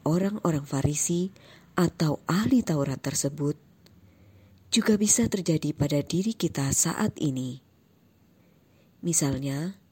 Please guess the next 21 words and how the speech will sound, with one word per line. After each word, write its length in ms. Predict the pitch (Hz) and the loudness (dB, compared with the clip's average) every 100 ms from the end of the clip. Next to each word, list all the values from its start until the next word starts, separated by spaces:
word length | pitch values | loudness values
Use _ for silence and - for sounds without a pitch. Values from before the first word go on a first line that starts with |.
| _ _ _ _ _ | _ _ _ _ _
sebagai 480 | - - 185 175 175 | -6 2 4 4 4
orang 400 | - 180 247 262 | 2 2 2 0
tua, 480 | 185 139 131 135 170 - _ _ _ _ _ | 0 0 -2 -4 -8 -14 _ _ _ _ _
kita 440 | - 240 - 233 | -2 -2 2 2
malas 400 | 226 190 147 143 | 2 2 2 0
mengajak 400 | 151 143 147 151 - | 0 0 0 -2 -2
pasangan 760 | 139 139 147 151 156 165 185 - _ _ - _ - | -4 -2 -2 -2 0 0 -4 -10 _ _ -20 _ -2
atau 320 | 185 - 151 | 0 2 2
anak-anak 720 | - 202 254 - 147 139 135 - | 2 2 0 0 -2 -2 -4 -4
untuk 320 | 180 165 170 - | 0 0 0 -2
pergi 400 | - 202 208 220 | 0 0 2 0
beribadat 640 | 208 - 170 147 143 135 135 | 0 -2 0 0 0 -2 -2
hari 240 | 156 220 | 0 2
Minggu 480 | 220 156 139 131 143 - _ _ _ _ _ _ - | 2 -2 -4 -6 -8 -16 _ _ _ _ _ _ -2
di 80 | 156 | 0
gereja 720 | - 151 160 160 165 165 185 _ _ _ _ - | 0 0 0 2 0 0 -6 _ _ _ _ -2
atau 400 | 196 185 196 175 | 0 4 4 4
hadir 440 | 170 214 262 254 | 2 2 4 4
dalam 320 | 180 147 143 147 | 6 2 2 0
kegiatan 600 | 156 135 160 175 233 247 | -2 2 0 2 -2 0
ibadat 560 | 220 151 139 139 131 | 0 2 0 0 -4